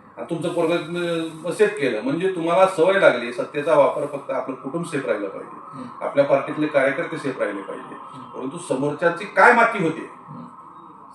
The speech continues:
Speaker 1: समोरचा देशोधडीला लागतोय ना तुमच्या अशा वर्तणुकीमुळे. तुम्हाला निवडून ह्याच्यासाठी नाही दिला अजित पवार. तुम्ही कारवाई, तुम्ही लोकांना टायरमध्ये घालायची भाषा करता चुका झाल्यावर. तुमच्या पोरांना टायर तर दाखवायला पाहिजे होतं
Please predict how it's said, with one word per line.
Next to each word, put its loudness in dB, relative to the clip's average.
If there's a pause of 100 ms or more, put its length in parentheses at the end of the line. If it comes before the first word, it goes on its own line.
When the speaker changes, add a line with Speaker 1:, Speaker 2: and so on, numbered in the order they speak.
Speaker 1:
समोरचा 2
देशोधडीला 4
लागतोय 4
ना 2 (580)
तुमच्या 2
अशा 4
वर्तणुकीमुळे. 0
तुम्हाला 0
निवडून -4
ह्याच्यासाठी -4
नाही -4
दिला 0
अजित -2
पवार. 2 (1120)
तुम्ही 0
कारवाई, 6
तुम्ही -4
लोकांना 4
टायरमध्ये 6
घालायची 6
भाषा 4
करता 2
चुका 0
झाल्यावर. -2 (240)
तुमच्या 0
पोरांना 2
टायर 6
तर -2
दाखवायला 2
पाहिजे 4
होतं 2